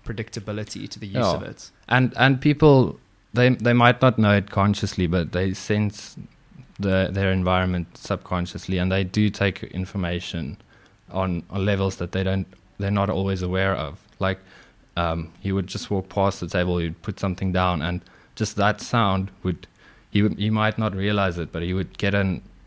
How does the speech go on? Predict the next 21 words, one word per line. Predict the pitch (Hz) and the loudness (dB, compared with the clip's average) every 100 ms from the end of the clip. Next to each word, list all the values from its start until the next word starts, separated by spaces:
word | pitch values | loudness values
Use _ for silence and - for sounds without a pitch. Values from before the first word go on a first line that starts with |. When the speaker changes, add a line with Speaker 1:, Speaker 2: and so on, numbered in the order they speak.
| - | -16
Speaker 2:
sense | - - 110 98 95 | -8 0 2 2 -2
of, | - 92 90 87 - - - - - - | -2 0 0 -4 -18 -20 -20 -20 -16 -6
is | 98 | -4
this | 98 95 - | -2 -4 -4
real | 95 101 98 | -2 2 2
oak? | 67 92 90 - - - _ _ _ _ | 2 0 -2 -10 -20 -20 _ _ _ _
Well, | - 113 104 - _ | 2 4 2 -4 _
it, | - 90 104 | -10 -8 -2
does | 107 101 | 0 0
this | 107 | -2
behave | - 101 98 101 | 0 0 2 2
like | 98 90 | 2 0
it | 90 | -2
should? | - 101 95 | -4 0 0
And | 85 92 | -2 -4
if | 92 | -4
it | 90 | -2
doesn't, | 95 92 90 87 | 0 0 0 -2
they, | 90 90 - - - _ _ - - _ - | -2 -2 -6 -20 -20 _ _ -20 -20 _ -4
it, | 95 92 - | -2 -2 -6
it, | - | -8